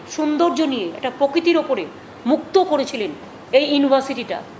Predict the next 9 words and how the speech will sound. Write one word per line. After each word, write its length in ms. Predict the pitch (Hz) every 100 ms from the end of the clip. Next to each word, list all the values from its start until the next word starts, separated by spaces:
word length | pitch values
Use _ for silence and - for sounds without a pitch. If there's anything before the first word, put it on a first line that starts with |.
| - - -
যে 80 | 240
যেটা 220 | 294 320
মুক্ত 360 | 277 - 370
থাকবে, 400 | 339 294 220 185 147 - - - - -
কোনো 240 | 311 320 320 - -
কংক্রিটের 600 | 302 320 302 339 339 330
জঙ্গল 340 | 311 302 311 277
থাকবে 340 | 277 240 240
না, 100 | 196